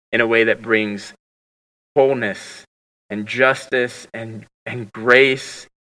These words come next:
and mercy in the lives of the people they interact with. Pray that the decisions they make would f-,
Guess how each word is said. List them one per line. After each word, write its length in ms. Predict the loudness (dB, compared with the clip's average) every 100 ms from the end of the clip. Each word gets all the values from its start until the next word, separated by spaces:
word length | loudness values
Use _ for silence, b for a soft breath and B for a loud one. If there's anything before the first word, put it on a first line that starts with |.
| _
and 160 | -6 -4
mercy 760 | 2 2 2 -2 -2 -2 -4 -10 _ _ _
in 100 | -2
the 80 | 2
lives 380 | 6 6 6 2
of 80 | -6
the 80 | -10
people 300 | -10 -6 0
they 120 | 0
interact 440 | 2 0 0 -4
with. 160 | -14 -14 _ _ _
Pray 200 | 6 8
that 160 | 8 4
the 40 |
decisions 680 | 0 -4 2 2 4 0 0
they 140 | -2
make 280 | 2 0 0 -4
would 120 | -8
f-, 220 | -8 -20